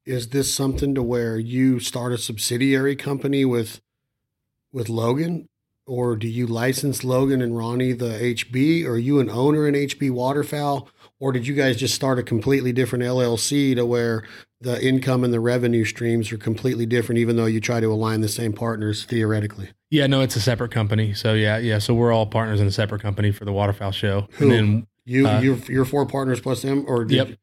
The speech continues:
Speaker 1: and with Ronnie and
Speaker 2: And Logan. Yep.
Speaker 1: Logan.
Speaker 2: Yep. And so, yeah, so we, uh, yeah, so we're all partners in the waterfowl company,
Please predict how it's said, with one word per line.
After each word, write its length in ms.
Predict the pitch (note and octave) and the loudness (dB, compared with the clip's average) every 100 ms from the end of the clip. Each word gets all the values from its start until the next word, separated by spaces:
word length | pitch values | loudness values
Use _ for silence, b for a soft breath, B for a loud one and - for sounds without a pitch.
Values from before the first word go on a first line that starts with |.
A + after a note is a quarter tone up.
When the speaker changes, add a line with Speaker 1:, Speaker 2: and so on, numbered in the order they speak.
| B B - | B B -10
Speaker 1:
and 180 | A#2+ C3 | -10 -2
with 220 | C3 A2+ | 0 0
Ronnie 400 | B2 B2 B2 A#2+ | 0 0 2 0
and 300 | A2 G#2+ G#2+ - | 2 0 -4 0
Speaker 2:
And 140 | A2+ | 2
Logan. 280 | G#2 G2+ G2 | 4 2 -2
Yep. 100 | G#2+ | -2
Speaker 1:
Logan. 340 | A2+ G#2+ F#2+ - _ A2+ | -2 -2 -6 -12 _ -2
Speaker 2:
Yep. 280 | A2+ A2 _ _ - | -2 -2 _ _ -6
And 140 | A#2 | -2
so, 300 | G#2 A#2 A2 G#2+ _ _ _ | 2 2 2 -2 _ _ _
yeah, 220 | A#2+ A2+ G2+ | -2 0 0
so 200 | - A2 | 0 4
we, 440 | A#2 B2+ B2 A#2 | 6 6 6 4
uh, 200 | G#2+ G#2 | 4 2
yeah, 200 | A2 G#2 | 2 0
so 120 | G2+ | 2
we're 140 | A2+ A2+ | 2 2
all 80 | |
partners 320 | G#2+ A2 G#2 G2+ | 2 0 2 2
in 60 | |
the 80 | G2+ | 4
waterfowl 400 | G2+ G2+ G#2 G2 | 2 0 -2 -4
company, 420 | G2+ G#2 G2 G#2 | -4 -4 -2 -4